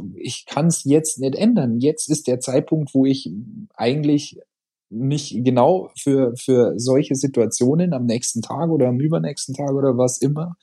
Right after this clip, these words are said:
was auch immer, durch Schlafen stärken muss.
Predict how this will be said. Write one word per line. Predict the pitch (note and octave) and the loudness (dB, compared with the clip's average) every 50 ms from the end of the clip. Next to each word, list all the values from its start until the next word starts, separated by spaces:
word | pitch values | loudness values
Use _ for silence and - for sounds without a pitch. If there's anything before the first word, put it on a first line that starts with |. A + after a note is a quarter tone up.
| _ _ - | _ _ -10
was | A#2+ A#2+ B2+ | -2 2 4
auch | A#2+ A#2+ A#2+ | 4 4 4
immer, | - C#3 D3 E3 E3 E3+ _ - - - - _ _ _ _ _ _ _ _ _ _ _ _ _ _ _ _ | 2 2 2 2 0 -2 _ -14 -20 -20 -20 _ _ _ _ _ _ _ _ _ _ _ _ _ _ _ _
durch | D3 D3+ D3 | 2 2 2
Schlafen | - - G#2+ G2+ G#2+ C3 - D#3+ C#3+ | 0 -4 -6 -4 -4 -2 -2 -2 -2
stärken | - - - C#3 C#3+ C#3+ - D3 B2+ G2+ | 0 2 2 2 2 2 0 -2 -2 0
muss. | F2 F2 - - - _ | -2 -2 -4 -6 -10 _